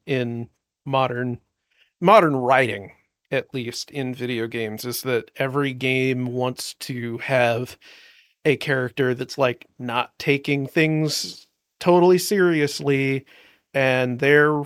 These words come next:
really quirky, and they've got some sass, and they make pop culture references, and it's like, okay, how was this executed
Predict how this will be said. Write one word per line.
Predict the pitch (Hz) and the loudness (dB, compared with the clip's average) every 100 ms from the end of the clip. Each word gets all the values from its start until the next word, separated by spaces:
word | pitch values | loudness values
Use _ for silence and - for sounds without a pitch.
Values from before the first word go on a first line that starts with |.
| - | -4
really | 180 180 185 190 | 2 4 4 0
quirky, | - 214 180 - 170 160 156 156 | 2 4 4 0 0 2 2 2
and | 147 147 | 0 0
they've | 147 156 | 0 2
got | 160 175 - | 4 4 2
some | - 185 | -4 -4
sass, | 196 - - 196 165 143 135 - 165 | -4 -2 4 8 8 4 -2 -6 -6
and | 165 165 160 | -6 -4 0
they | 175 | 0
make | 180 190 180 _ _ - | 2 0 -2 _ _ -2
pop | - 208 | 2 2
culture | - 190 165 156 | 4 2 2 -2
references, | 135 131 - 139 - 143 135 127 | 0 0 0 -4 -2 -2 -2 -2
and | 135 | -4
it's | 135 139 | -6 -2
like, | 165 151 147 - - - - - _ _ _ _ - | 4 4 4 -4 -20 -20 -20 -20 _ _ _ _ -12
okay, | 156 - 196 160 143 123 | -10 2 6 8 8 4
how | 117 - 151 175 | 0 4 6 8
was | 196 196 - | 6 4 2
this | 170 185 180 - - _ _ - _ - | 0 0 -2 -10 -12 _ _ -20 _ 0
executed | 170 - 180 - 190 180 165 143 | 0 2 -4 -2 0 4 4 2